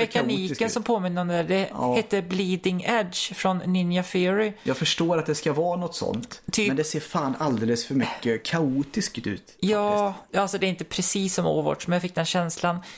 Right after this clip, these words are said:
Speaker 2: Det var ju tredjepersonsperspektiv och så var det typ lag och de hade tre olika klasser och, eh, de skulle hålla baser och sånt där och, ja. För,
Speaker 1: Vet du,
Speaker 2: för, för
Speaker 1: vet du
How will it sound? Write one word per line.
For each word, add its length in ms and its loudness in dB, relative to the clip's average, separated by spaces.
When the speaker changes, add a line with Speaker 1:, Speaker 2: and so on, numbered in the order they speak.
Speaker 2:
Det 120 4
var 140 2
ju 60 2
tredjepersonsperspektiv 1500 0
och 180 -2
så 120 0
var 140 2
det 60 -4
typ 220 -8
lag 520 2
och 100 4
de 100 0
hade 180 2
tre 340 0
olika 340 0
klasser 960 0
och, 340 2
eh, 600 0
de 160 -2
skulle 200 -2
hålla 220 2
baser 560 2
och 100 2
sånt 200 -4
där 180 4
och, 260 2
ja. 240 -2
För, 120 2
Speaker 1:
Vet 100 -2
du, 60 -10
Speaker 2:
för, 160 -8
för 120 -2
Speaker 1:
vet 60 4
du 0 -